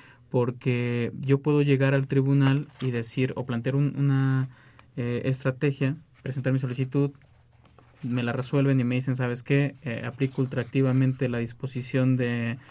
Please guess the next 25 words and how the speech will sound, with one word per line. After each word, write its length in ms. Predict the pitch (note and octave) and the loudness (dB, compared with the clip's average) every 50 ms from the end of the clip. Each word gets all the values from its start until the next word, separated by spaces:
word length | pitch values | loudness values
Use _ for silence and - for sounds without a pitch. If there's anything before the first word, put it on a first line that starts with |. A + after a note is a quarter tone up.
| - - - - - | -20 -20 -20 -8 -4
la 80 | - B2 | -2 2
Ley 140 | B2 C3 | 2 4
de 60 | C3 C3+ | 4 4
Ingresos 340 | C3 B2+ B2+ B2+ B2+ C3 B2 | 4 2 2 0 0 -2 -2
de 60 | A#2+ | -2
dos 120 | A#2+ A#2+ | -2 0
mil 140 | B2+ C3+ C3 | 0 0 0
trece", 380 | C3 C#3 C#3 C#3 C#3 - C#3 - - | 0 0 0 0 0 -2 -4 -6 -6
y 100 | B2+ C3 | -8 -8
como 280 | - - A#2 A#2 A#2 | -6 -4 -4 -2 -2
ahí 100 | A#2+ C#3 | -2 -2
decía 260 | D3+ D3+ D3 - D3+ C#3 | -2 -2 -4 -4 -6 -4
que 80 | - | -2
únicamente 420 | D3+ D3 C#3+ - C3+ C#3+ C#3 C#3 D3 | -2 -2 0 0 0 0 0 0 0
era 80 | C#3 | -2
para 180 | C3 - C#3 C#3 | -2 0 0 0
dos 140 | C3 C3 C3+ | 0 0 0
mil 120 | D3 C#3+ | 0 0
trece, 360 | C#3 D#3 D3 C#3 - D#3 D#3+ - - - - - - - - | 2 2 0 0 0 -2 -6 -8 -12 -20 -20 -20 -20 -8 -6
entonces 340 | C3+ B2+ C3+ B2+ B2+ C3 | -4 -2 -2 -2 -2 -2
ya 100 | B2+ B2+ | -2 -2
te 120 | B2+ B2+ A#2+ | -2 -2 -2
niego 260 | A#2+ A#2+ A#2 A#2 A#2 | -2 -2 -2 -4 -6
tu 100 | A#2 C3+ | -6 -8
condonación. 580 | - - B2 A#2+ A#2+ B2+ C3 C3 - F3 F3+ | -6 -4 -4 -2 -2 -2 -2 0 0 -2 -2